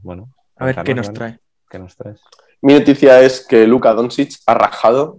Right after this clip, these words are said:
Speaker 3: del sistema del play-in en la N B A, el noveno contra el octavo para entrar a playoff. Y creo que lleva ra-, no, quizá no es el momento, quizá no es el momento porque él está metido en el ajo y la temporada es muy larga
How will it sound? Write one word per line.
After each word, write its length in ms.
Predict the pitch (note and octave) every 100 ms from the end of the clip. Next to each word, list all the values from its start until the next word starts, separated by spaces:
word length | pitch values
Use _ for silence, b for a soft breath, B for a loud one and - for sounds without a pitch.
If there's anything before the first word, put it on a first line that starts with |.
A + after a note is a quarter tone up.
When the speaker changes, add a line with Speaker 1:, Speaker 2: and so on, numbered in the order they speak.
| _
Speaker 3:
del 200 | A#2+ A#2+
sistema 540 | A#2 A2 - A#2+ A#2
del 560 | A2+ A#2 A#2 A2 G#2+ A2
play-in 600 | C3 B2 A#2 A#2+ C3+ - _ -
en 140 | A2
la 80 | A2+
N 140 | A2
B 140 | G#2 A2
A, 200 | B2 - b b b b b _ -
el 680 | A#2 A2 G#2+ G#2+ G#2+ G#2
noveno 320 | G#2+ G#2+ A#2
contra 220 | A#2 A2+ G#2+
el 60 |
octavo 480 | G2+ - A2 A2 G#2 _ _ _ _ _ -
para 200 | G#2+ G2+
entrar 240 | G2+ G#2
a 120 | G2
playoff. 380 | G2 F#2+ A2 C#3 _ _ _ _ _ _ _ _ _
Y 800 | C3 B2+ C3 B2 B2 A#2+ A#2+ A#2
creo 220 | A#2 B2+
que 120 | D3 D#3
lleva 240 | E3 E3+
ra-, 200 | C3+ B2
no, 160 | C3 B2 -
quizá 220 | B2+ C#3
no 60 | D3
es 80 | D#3
el 60 | D3+
momento, 520 | C#3+ D3+ C3+ D3 - _ _ _ _ _ _ _
quizá 220 | A2 G#2+
no 80 | A#2
es 80 | A#2
el 80 | A2+
momento 420 | A2 A#2 A#2 A#2+
porque 400 | A#2+ G2 G2 G2+
él 100 | G#2
está 240 | G2+ A2
metido 540 | A2 A2 B2 A#2 A2+ G#2+
en 160 | G#2+
el 220 | G#2 G#2
ajo 500 | A2 A2+ - A2 G#2+ -
y 140 | A2
la 120 | G#2
temporada 340 | G#2 G#2 A2 G#2+
es 80 | -
muy 160 | G#2
larga 400 | A2+ A2+ G2+ F#2+